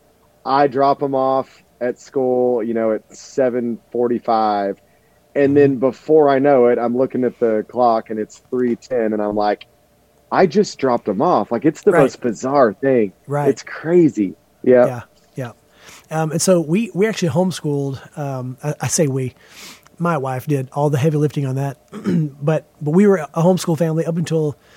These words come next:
Speaker 2: um, j-, I mean, not, not that long ago, actually. Maybe, has it even been six months yet? But, so, um,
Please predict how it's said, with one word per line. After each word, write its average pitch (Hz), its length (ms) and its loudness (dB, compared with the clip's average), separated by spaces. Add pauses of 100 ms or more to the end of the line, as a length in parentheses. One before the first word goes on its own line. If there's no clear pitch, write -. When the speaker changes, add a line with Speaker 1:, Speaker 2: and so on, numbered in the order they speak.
(540)
Speaker 2:
um, 135 420 -6 (560)
j-, 151 140 -6
I 180 40 -6
mean, 180 100 2
not, 185 240 -4
not 202 220 -2
that 170 140 -2
long 151 280 -4
ago, 139 400 0
actually. 135 320 -4
Maybe, 147 320 -4 (880)
has 156 220 0
it 170 40 2
even 185 100 2
been 190 120 2
six - 300 -6
months 135 280 -10
yet? 190 200 -10 (160)
But, 156 200 -4 (880)
so, 175 340 -2
um, 147 300 -6